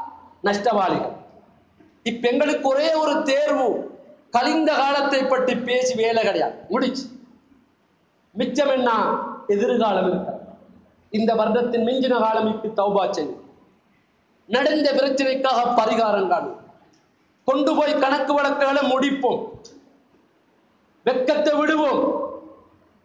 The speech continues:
அவரிடம் போய் மன்னிப்பு கேட்போம், காணி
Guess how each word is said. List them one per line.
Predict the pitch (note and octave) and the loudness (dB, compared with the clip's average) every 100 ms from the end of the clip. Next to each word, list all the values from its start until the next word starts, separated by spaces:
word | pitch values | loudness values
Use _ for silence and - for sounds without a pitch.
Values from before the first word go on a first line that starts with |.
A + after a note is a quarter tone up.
| A#3 | 0
அவரிடம் | C#4 D4+ D#4 C#4+ | 2 2 2 2
போய் | C#4+ C4+ | 2 2
மன்னிப்பு | C#4 D4 C#4+ C#4+ | 2 0 0 0
கேட்போம், | C#4+ C4 A#3 - - - - _ _ _ _ _ _ - | 0 0 0 -2 -8 -18 -20 _ _ _ _ _ _ 0
காணி | B3+ C#4+ | 2 2